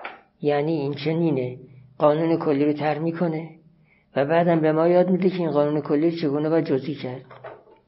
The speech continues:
اما خودش جزئی نمی‌کنه، فقط روش رو بیان می‌کنه. وقت جزئیات رو دیگه ذکر نمی‌کنه، جزئیات تو علم مادون میاد.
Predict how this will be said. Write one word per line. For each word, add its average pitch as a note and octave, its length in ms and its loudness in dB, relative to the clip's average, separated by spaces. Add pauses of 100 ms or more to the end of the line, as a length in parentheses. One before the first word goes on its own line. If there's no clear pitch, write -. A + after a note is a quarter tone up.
(340)
اما F3 180 4
خودش F3+ 280 6
جزئی C#3 280 0
نمی‌کنه، B2+ 540 -10 (1080)
فقط D3 300 -2
روش D3+ 340 0
رو C3 60 -6
بیان A#2 280 -10
می‌کنه. C3+ 320 -18 (880)
وقت D#3+ 200 -6
جزئیات E3 880 0
رو F#3+ 100 4
دیگه F3 300 4
ذکر F3+ 300 0
نمی‌کنه، C3+ 500 -2
جزئیات E3 420 0
تو F3+ 100 -4
علم E3 300 0
مادون C#3 400 -4
میاد. A#2+ 280 -12